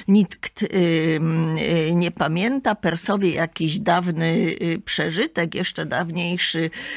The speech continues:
y, Imperium Egipskie,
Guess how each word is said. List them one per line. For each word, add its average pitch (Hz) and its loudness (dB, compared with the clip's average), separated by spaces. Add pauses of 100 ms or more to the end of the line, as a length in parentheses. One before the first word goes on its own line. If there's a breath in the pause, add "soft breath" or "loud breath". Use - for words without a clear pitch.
(220 loud breath)
y, 156 0
Imperium 160 2
Egipskie, 196 -2